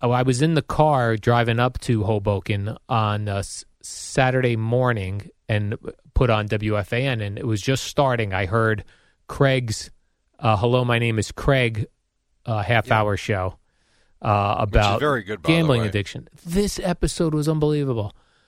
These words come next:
Speaker 1: He had on this woman who was, like, the president of a company and, uh, loved to gamble as a way to, like,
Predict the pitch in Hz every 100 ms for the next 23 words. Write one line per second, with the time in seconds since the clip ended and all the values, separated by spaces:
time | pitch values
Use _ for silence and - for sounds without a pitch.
0 | _ _ _ _ _ - 190 190 190 185
1 | 180 143 135 143 196 175 139 165 180 151
2 | 147 143 139 131 131 131 - _ _ _
3 | _ _ _ 151 135 135 131 123 131 -
4 | 151 156 165 151 139 127 120 - 131 117
5 | 95 92 101 - _ _ _ _ _ 139
6 | 127 123 120 120 120 127 - _ _ _
7 | _ _ _ _ _ 135 127 123 143 147
8 | 165 131 135 131 123 120 117 117 117 117
9 | 117 131 110 110 104 -